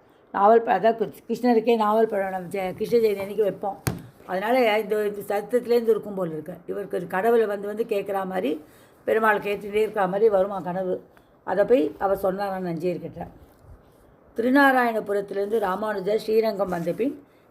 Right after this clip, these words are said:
ஏழு, எட்டு வருடங்கள் கழித்த பின் கூரத்தாழ்வானுக்கு பதிலாக இவர் பாஷ்யம் எழுத உசா துணையாக இருந்தாராம். அவர் எழுதின்னு வந்தார் இல்லையா, அதுக்கப்புறம் இவர் எழுதி வந்தார். ஏன்னா அவருக்கு வயசானோடனே இவர் எழுத ஆரம்பிச்சிட்டார். இவர் ஸ்ரீபாஷ்யம் எழுத உசா துணையாக இருந்தார். அதனால் இவருக்கு உடையவர்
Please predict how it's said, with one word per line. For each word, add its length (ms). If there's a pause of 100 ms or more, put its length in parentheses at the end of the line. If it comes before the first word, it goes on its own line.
ஏழு, 260
எட்டு 220
வருடங்கள் 480
கழித்த 340
பின் 320 (340)
கூரத்தாழ்வானுக்கு 800
பதிலாக 560
இவர் 360
பாஷ்யம் 440
எழுத 360
உசா 300
துணையாக 440
இருந்தாராம். 460 (720)
அவர் 200
எழுதின்னு 320
வந்தார் 240
இல்லையா, 300
அதுக்கப்புறம் 420
இவர் 220
எழுதி 200
வந்தார். 200
ஏன்னா 140
அவருக்கு 280
வயசானோடனே 400
இவர் 240
எழுத 200
ஆரம்பிச்சிட்டார். 480 (520)
இவர் 240
ஸ்ரீபாஷ்யம் 520
எழுத 280
உசா 260
துணையாக 300
இருந்தார். 300
அதனால் 300
இவருக்கு 340
உடையவர் 600